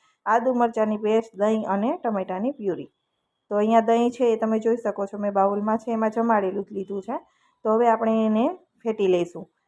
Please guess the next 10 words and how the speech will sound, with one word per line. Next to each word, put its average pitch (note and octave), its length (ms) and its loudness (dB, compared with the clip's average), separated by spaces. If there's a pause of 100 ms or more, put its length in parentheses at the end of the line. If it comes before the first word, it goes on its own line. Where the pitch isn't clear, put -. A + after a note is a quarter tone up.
(160)
એકદમ G#3+ 360 -2
સ્લરી A3 360 -2
જેવું G3+ 200 0
ફેટીને G#3+ 400 -4
તૈયાર G3 300 0
કરી G3 220 0
દઈશું. G3+ 400 -2
આખું A3 320 -6
દહીં G#3 260 0
અત્યારે F#3+ 360 -2